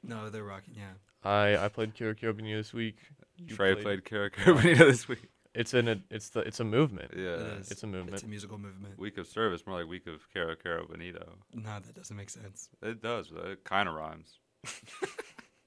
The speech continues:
Speaker 2: Week of service didn't rhyme either.
Speaker 3: No, we, well, week of
Speaker 2: What?
Speaker 3: service is an actual thing. That's
Speaker 2: Yeah.
Speaker 1: Yeah.
Speaker 2: But why would it need to rhyme?
Speaker 3: Because, in,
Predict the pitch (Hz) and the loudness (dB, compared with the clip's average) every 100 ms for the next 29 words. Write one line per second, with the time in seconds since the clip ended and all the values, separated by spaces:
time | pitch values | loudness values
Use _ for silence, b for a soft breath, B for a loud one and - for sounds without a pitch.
0 | _ _ _ _ 131 190 160 - 143 214 | _ _ _ _ -10 -8 -8 0 0 2
1 | 156 - 107 107 104 117 120 139 190 107 | -2 -2 -4 -2 -2 -2 -4 -8 -8 -10
2 | 87 107 _ _ _ _ _ - 147 135 | -12 -16 _ _ _ _ _ 0 6 6
3 | 139 139 139 135 117 175 127 101 95 92 | 8 8 8 6 8 10 10 8 2 4
4 | 90 - 80 - 101 90 85 90 90 87 | 4 2 -12 -10 -10 -8 -12 -18 -14 -14
5 | - - - _ _ 127 151 123 123 107 | -14 -20 -20 _ _ -8 -2 -2 -2 -6
6 | 98 95 - 101 107 107 101 101 98 92 | -8 -14 -12 -6 -4 -4 -6 -10 -12 -10
7 | 92 101 - - - _ _ _ _ _ | -10 -10 -12 -20 -20 _ _ _ _ _
8 | _ - 107 95 98 92 | _ -6 -6 -4 -8 -8